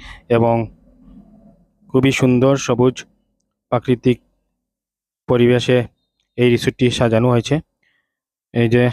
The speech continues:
আপনাদের শিশুদের জন্য বিনোদনের ব্যবস্থা করা হয়েছে। এখানে আছে বিভিন্ন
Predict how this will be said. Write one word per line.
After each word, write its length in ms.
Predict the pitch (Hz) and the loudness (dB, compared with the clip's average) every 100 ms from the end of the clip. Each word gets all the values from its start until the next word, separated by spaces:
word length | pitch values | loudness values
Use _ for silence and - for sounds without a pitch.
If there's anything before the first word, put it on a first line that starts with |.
| - | -4
আপনাদের 320 | 117 120 117 120 | -6 -2 0 -2
শিশুদের 380 | - 120 123 120 117 | -2 -2 0 0 0
জন্য 160 | 117 120 117 - 117 | 0 0 -2 -6 -4
বিনোদনের 500 | 117 117 117 123 120 - - | 0 0 2 0 -2 -6 -4
ব্যবস্থা 300 | 120 113 - 120 | 0 0 -2 -2
করা 120 | 120 | 0
হয়েছে। 200 | 113 - 147 _ - - - 117 | 0 0 -4 _ -20 -20 -6 -4
এখানে 260 | 131 127 127 - _ - | 0 0 -2 -6 _ -6
আছে 200 | 113 - 131 120 _ _ _ _ _ _ _ _ _ - | -4 0 -2 -2 _ _ _ _ _ _ _ _ _ -2
বিভিন্ন 300 | 139 143 | 2 2